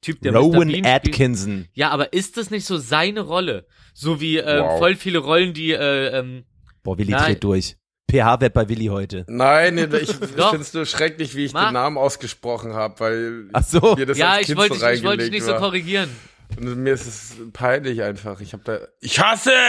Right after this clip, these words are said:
Speaker 3: es!
Speaker 1: Äh, ja, aber, aber, äh, man weiß es nie so genau. Tatsächlich hab ich auch früher mal gedacht, äh, der Chansonsänger heißt, äh, Jacques Brel,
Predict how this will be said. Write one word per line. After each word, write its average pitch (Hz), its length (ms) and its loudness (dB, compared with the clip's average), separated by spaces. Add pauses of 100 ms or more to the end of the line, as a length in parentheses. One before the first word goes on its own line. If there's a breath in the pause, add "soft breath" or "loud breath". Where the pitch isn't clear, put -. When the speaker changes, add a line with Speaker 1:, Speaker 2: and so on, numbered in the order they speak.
(160)
Speaker 3:
es! - 680 -10
Speaker 1:
Äh, 160 460 2
ja, 180 220 2
aber, 190 220 2
aber, 185 240 0
äh, 165 360 0
man 165 240 -2
weiß 180 220 2
es 202 160 -12
nie 240 120 -4
so 214 140 -6
genau. 214 180 0
Tatsächlich 185 280 -2
hab 180 100 -4
ich 208 180 -4
auch 196 100 -2
früher 208 200 0
mal 190 140 0
gedacht, 185 320 -2
äh, 165 240 2
der 160 160 -2
Chansonsänger 175 680 -2
heißt, 175 220 -2
äh, 147 120 -4
Jacques 151 280 -2
Brel, 185 380 0